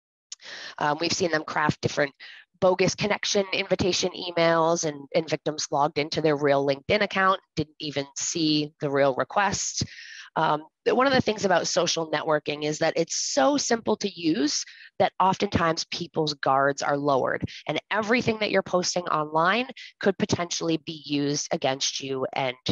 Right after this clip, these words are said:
your company. So if your marketing team, hi Jim, is doing a great job promoting your company, then there's even more information for these cyber criminals to utilize. So that information that you're sharing can be used against you.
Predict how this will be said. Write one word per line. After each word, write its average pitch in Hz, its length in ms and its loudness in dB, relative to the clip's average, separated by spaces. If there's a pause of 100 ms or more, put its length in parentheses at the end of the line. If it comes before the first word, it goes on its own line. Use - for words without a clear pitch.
your 160 120 -2
company. 170 480 -2 (600)
So 190 440 4 (100)
if 233 180 0
your 226 160 4
marketing 262 480 2
team, 156 380 -4 (140)
hi 339 100 2
Jim, 311 220 0 (420)
is 226 140 2
doing 233 340 4
a 220 120 -2
great 226 440 2
job 247 460 2
promoting 220 560 2
your 233 120 0
company, 262 560 0 (360)
then 214 160 2
there's 220 340 2
even 240 320 0 (160)
more 240 280 6
information 165 760 -2
for 175 160 0
these 147 220 0
cyber 143 280 2
criminals 143 440 -2
to 247 100 0
utilize. 233 560 2 (380)
So 180 400 6 (200)
that 240 200 4
information 240 560 0
that 202 100 -2
you're 202 100 -4
sharing 220 480 0 (160)
can 208 220 -4
be 185 80 -2
used 151 420 0
against 208 460 0
you. 135 160 -2